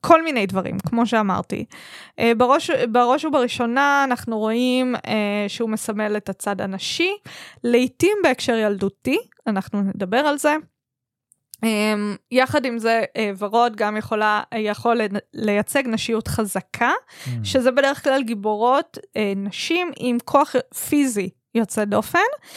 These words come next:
Speaker 1: אה, וכאן אני ניסיתי לחשוב אם הוורוד הוא פאם פאטאל,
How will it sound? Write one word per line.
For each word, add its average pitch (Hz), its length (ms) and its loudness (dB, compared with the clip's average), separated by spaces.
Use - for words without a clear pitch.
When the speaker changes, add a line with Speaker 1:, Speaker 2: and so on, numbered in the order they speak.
Speaker 1:
אה, 233 240 4
וכאן 254 300 2
אני 233 220 0
ניסיתי 359 500 0
לחשוב 285 360 2
אם 233 140 0
הוורוד 220 400 2
הוא 247 80 -2
פאם 240 240 -2
פאטאל, 254 520 2